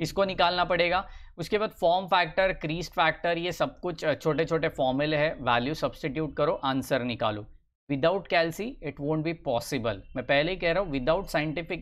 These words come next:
calci it won't be possible। ओके, जैसे मैंने कहा था आरएल, आरसी and आरएलसी सीरीज पैरेलल सर्किट बहुत इंपॉर्टेंट। उसके साथ साथ सबसे ज़्यादा इंपॉर्टेंट इसमें होने वाला है, that is फेजर डायग्राम।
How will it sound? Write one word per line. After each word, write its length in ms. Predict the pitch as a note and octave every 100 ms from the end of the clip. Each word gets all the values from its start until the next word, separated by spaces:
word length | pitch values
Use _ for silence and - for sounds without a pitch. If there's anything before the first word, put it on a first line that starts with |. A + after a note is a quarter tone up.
| E3+
calci 320 | D3+ D3+ G3 D#3
it 140 | C#3
won't 260 | D3 D#3 C#3
be 100 | F#3 A#3 - - _ -
possible। 440 | C#3 - D#3 A2+ G2+ - - _ -
ओके, 280 | D#3 G#3+ A#3+ - - -
जैसे 240 | F#3+ F#3
मैंने 180 | A3+ G#3+
कहा 180 | G3 F#3
था 140 | F#3+
आरएल, 460 | G3+ D3 D3 E3+ F#3+
आरसी 360 | D#3 D3+ E3+
and 140 | F#3 F3
आरएलसी 460 | C#3+ C#3+ E3 E3
सीरीज 380 | F#3 D3+ C#3+ F3
पैरेलल 380 | - D#3 D#3 E3
सर्किट 400 | D#3+ D3+ C#3+ F3
बहुत 400 | C3+ B2 C#3 E3
इंपॉर्टेंट। 580 | E3 D3 D3 C#3+ E3+ F3+
उसके 360 | D3+ - G3
साथ 320 | G3 - C3+ C#3+
साथ 280 | - F#3
सबसे 540 | G3+ - D3+ B2+ - G3+
ज़्यादा 300 | E3+ D3+ F3
इंपॉर्टेंट 540 | F#3 D3 C#3 C3+ F#3+
इसमें 240 | E3+ E3 F3
होने 200 | D3 D#3+
वाला 220 | D#3 E3
है, 60 |
that 180 | D#3+ C#3+
is 60 | C3
फेजर 400 | - C#3 B2 D3
डायग्राम। 380 | C3 A2 G#2+